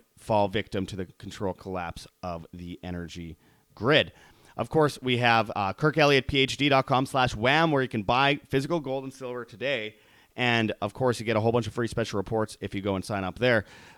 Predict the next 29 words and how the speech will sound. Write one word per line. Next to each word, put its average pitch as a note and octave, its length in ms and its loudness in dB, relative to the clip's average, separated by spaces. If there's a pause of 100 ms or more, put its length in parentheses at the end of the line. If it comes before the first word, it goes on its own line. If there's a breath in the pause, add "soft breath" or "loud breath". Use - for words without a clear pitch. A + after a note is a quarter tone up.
(140)
This A2+ 280 0
is A2 200 -4
very A2 260 2
important. G2 400 -2
You F#2+ 60 -4
could F#2+ 140 -8
roll A#2 200 2
over G#2+ 260 2
into G2+ 160 -2
a F2+ 60 -2
physical G#2 380 -2
gold G2 260 0
or F#2 60 -2
silver F#2+ 340 -4
I F#2+ 140 -2
R F#2+ 120 0
A, G2+ 120 0
four G2 160 -2
oh F#2 60 0
one F2+ 100 -4
K, G2+ 160 -4
four F#2+ 140 -4
oh - 20 -2
three F2+ 100 -4
B, G2 200 -4
checking, G2 280 -6
savings, F#2 300 -6
brokerage G2+ 360 -6
accounts. G2+ 440 -10